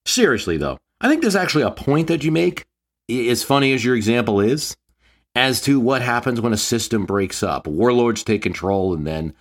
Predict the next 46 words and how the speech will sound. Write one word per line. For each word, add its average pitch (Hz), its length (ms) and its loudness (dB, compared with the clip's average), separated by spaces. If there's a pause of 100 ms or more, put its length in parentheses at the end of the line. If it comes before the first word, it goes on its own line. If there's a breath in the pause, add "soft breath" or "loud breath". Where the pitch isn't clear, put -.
(240 soft breath)
want 90 240 0
the - 60 -12
thing, 85 420 -4 (320)
uh, 71 200 -4
then 85 180 -4
someone's 117 400 2
going 95 220 2
to 90 40 2
want 85 260 0
to 78 60 -4
be 82 140 -2
the 78 100 -4
big 80 280 -2
warlord. 76 500 -2 (300 loud breath)
But 139 180 2
even 214 260 2
in 180 120 4
a 143 40 4
more 131 220 2
friendly 113 320 0
system, 98 320 -2
let's 113 220 -2
zip 113 200 2
back 110 220 0
to - 100 -6
seventeen 101 460 -2
eighty-five, 85 540 -2
where 76 140 -4
a - 20 -6
group 90 180 0
of 85 100 -2
representatives 87 600 -2
from 73 180 -6
Maryland 90 440 0
and 73 80 -4
a 73 40 -6
group 92 380 -4 (160 loud breath)
from 85 180 -2
Virginia 85 500 0
meet 85 360 -4 (220 soft breath)
to 107 80 2
resolve 87 420 2
a 85 60 -4
Potomac 85 520 -4
water 92 320 2
dispute. 67 600 -10